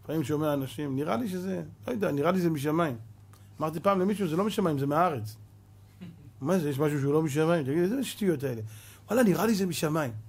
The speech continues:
יש משהו אחר, כאילו? כאילו שתי אופציות. יש אחד משמיים, יש אחד מהממשלה. כאילו, אני לא מבין. יש משהו שלא משמיים? הכל משמיים.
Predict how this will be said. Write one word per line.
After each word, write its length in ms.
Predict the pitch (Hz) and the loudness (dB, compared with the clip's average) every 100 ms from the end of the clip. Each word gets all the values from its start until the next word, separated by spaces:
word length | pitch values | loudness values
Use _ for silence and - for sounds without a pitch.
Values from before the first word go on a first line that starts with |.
| - 113 | -10 -8
יש 180 | 127 151 | -6 -4
משהו 220 | 135 120 | -4 -2
אחר, 180 | 170 165 | -4 -2
כאילו? 240 | 185 180 - - | -2 -4 -6 -2
כאילו 160 | 233 294 | 4 4
שתי 140 | 294 | 6
אופציות. 440 | 240 151 - 120 110 | 4 4 -2 -4 -4
יש 100 | 160 | -2
אחד 180 | 175 208 | 0 2
משמיים, 380 | 202 165 214 254 | 2 4 4 4
יש 80 | - | 2
אחד 160 | 208 | 2
מהממשלה. 460 | 185 165 131 147 113 - - - - - - - | 2 0 -2 -2 -2 -6 -16 -20 -20 -20 -12 2
כאילו, 300 | 226 214 180 | 2 4 4
אני 100 | 233 | 6
לא 120 | 254 | 6
מבין. 140 | 147 - - - | 2 -4 -16 -8
יש 140 | 165 | 0
משהו 240 | 180 185 160 | 2 2 4
שלא 140 | 175 | 4
משמיים? 440 | 208 202 214 208 147 - - - - - - | 4 4 4 4 0 -10 -20 -20 -18 0 2
הכל 320 | - 269 320 320 | 4 4 4 2
משמיים. 420 | 226 220 170 | 2 2 2